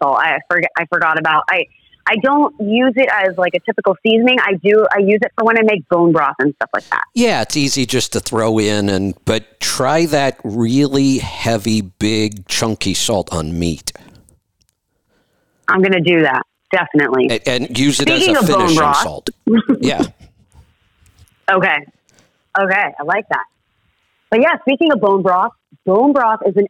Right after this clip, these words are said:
Speaker 1: excellent way to get more electrolytes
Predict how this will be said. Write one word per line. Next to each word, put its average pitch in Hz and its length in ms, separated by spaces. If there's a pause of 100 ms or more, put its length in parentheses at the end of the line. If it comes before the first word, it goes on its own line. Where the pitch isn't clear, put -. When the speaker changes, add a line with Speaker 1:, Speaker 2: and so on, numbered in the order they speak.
(120)
Speaker 1:
excellent 262 680 (180)
way 170 540
to 202 60
get 175 260
more 160 520
electrolytes 156 680